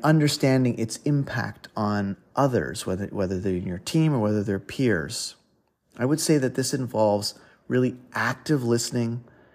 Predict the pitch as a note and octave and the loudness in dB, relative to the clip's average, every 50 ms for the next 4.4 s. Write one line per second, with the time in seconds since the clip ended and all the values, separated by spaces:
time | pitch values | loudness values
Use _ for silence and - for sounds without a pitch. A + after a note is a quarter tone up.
0 | _ _ _ _ _ _ _ _ - G#2 G#2 - - - - B2 A2+ A#2+ B2+ C#3 | _ _ _ _ _ _ _ _ -8 -6 -4 -4 -6 -4 -2 0 2 4 4 4
1 | C#3+ C#3+ C#3 C#3 - A#2+ - - - A#2+ A#2+ A2+ A2 A2+ A2 A2+ A#2 - G#2+ - | 4 2 0 0 -2 -6 -6 -4 -2 -2 0 0 2 2 2 2 0 -2 -4 -4
2 | - A#2 A2 A2 A2 G#2+ - - G#2 G#2 G2 - - - - _ _ _ _ - | -2 -2 -2 -2 -2 -4 -4 -4 -4 -4 -4 -6 -8 -12 -20 _ _ _ _ -6
3 | G#2+ G#2+ - - - - A#2+ C#3 - - - C3+ B2+ B2 A#2+ - - A2+ G#2 G2+ | -6 -6 -6 -8 -4 -2 -2 -2 -2 -2 -2 -2 -2 -2 -4 -4 -4 -4 -4 -4
4 | G2+ - F#2+ G2 G#2+ - - | -4 -4 -6 -6 -6 -10 -14